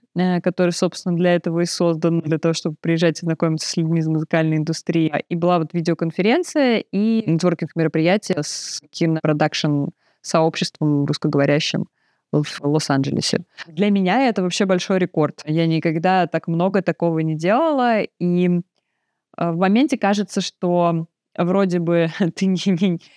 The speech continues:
не выполнил, не знаю, какой-то мифический план, и, может быть, был недостаточно продуктивен и хорош. Но, с другой стороны, сейчас я понимаю, что благодаря этим мероприятиям у меня появились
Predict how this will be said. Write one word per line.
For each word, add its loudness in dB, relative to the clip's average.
не 4
выполнил, 0
не 2
знаю, 2
какой-то -2
мифический -2
план, 0
и, 2
может 0
быть, -2
был 0
недостаточно 0
продуктивен 0
и 0
хорош. 0
Но, -2
с -4
другой 0
стороны, 2
сейчас -2
я 2
понимаю, 0
что -8
благодаря 0
этим -2
мероприятиям 0
у -4
меня 0
появились 0